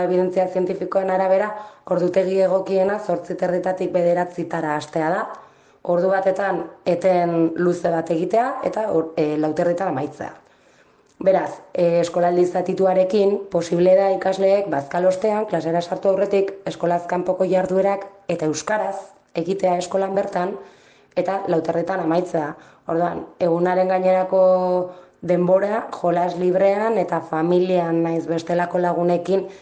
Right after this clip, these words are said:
kalitatezko denboran ematen al dute.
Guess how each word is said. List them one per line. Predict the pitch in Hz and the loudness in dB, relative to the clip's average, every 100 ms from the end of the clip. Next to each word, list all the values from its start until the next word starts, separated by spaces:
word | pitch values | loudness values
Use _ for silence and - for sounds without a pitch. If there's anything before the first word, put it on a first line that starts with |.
| _ | _
kalitatezko | - 160 165 180 - 185 - 170 | -4 -2 0 0 -2 -4 -4 -2
denboran | 156 160 151 143 | 0 0 -2 -4
ematen | 151 151 156 151 | -4 -4 -4 -6
al | 143 | -4
dute. | 143 147 143 | -6 -4 -4